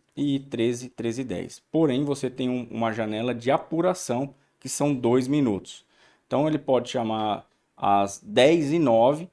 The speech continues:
e aí essa janela vai, essa, essa janela de apuração vai das dez e nove às dez e onze. E aí, cada dealer, é, informa o seu preço de compra e de venda. Pra Petax é válido somente o preço de venda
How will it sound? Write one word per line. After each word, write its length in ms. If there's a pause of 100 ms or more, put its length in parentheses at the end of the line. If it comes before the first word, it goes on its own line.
e 120
aí 180
essa 260
janela 520
vai, 260
essa, 380
essa 260
janela 320
de 80
apuração 460
vai 120
das 240
dez 340
e 40
nove 320
às 120
dez 280
e 80
onze. 300 (360)
E 120
aí, 100
cada 400
dealer, 440 (360)
é, 400
informa 500
o 40
seu 180
preço 340
de 220 (100)
compra 540
e 80
de 160
venda. 460 (500)
Pra 160
Petax 640
é 80
válido 400
somente 480
o 20
preço 320
de 140
venda 420